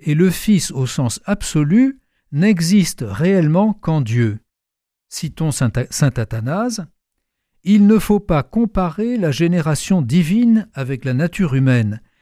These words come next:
et penser que le Fils est une partie de Dieu, ou plus généralement que la génération signifie une passion quelconque.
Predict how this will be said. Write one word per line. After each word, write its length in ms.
et 100
penser 400
que 100
le 160
Fils 340
est 140
une 120
partie 480
de 120
Dieu, 400
ou 80
plus 160
généralement 680
que 140
la 240
génération 920
signifie 1000
une 220
passion 580
quelconque. 680